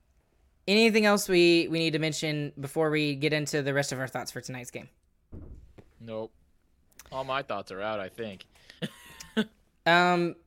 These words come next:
Speaker 1: I, I think it helped in tonight's game that Frederik Andersen was really not on
Speaker 2: He
Speaker 1: in
Speaker 2: played
Speaker 1: tonight's
Speaker 2: bad.
Speaker 1: game.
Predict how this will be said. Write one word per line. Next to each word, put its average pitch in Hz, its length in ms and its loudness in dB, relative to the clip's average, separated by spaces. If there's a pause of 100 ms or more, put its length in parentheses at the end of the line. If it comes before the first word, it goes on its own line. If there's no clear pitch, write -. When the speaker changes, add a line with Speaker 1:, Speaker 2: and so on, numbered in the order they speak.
(200)
Speaker 1:
I, 160 200 2
I 175 120 10
think 214 260 0
it 208 100 6
helped 180 340 6
in 170 120 0
tonight's 160 420 -2
game 156 460 -2
that 143 680 4
Frederik 175 340 2
Andersen 151 460 0
was 127 200 -8
really 143 300 0
not 127 260 -6
on 123 360 -8 (640)
Speaker 2:
He 127 80 -18
Speaker 1:
in 143 100 -4
Speaker 2:
played 127 80 -2
Speaker 1:
tonight's 135 280 -2
Speaker 2:
bad. 113 80 -2
Speaker 1:
game. 131 120 -6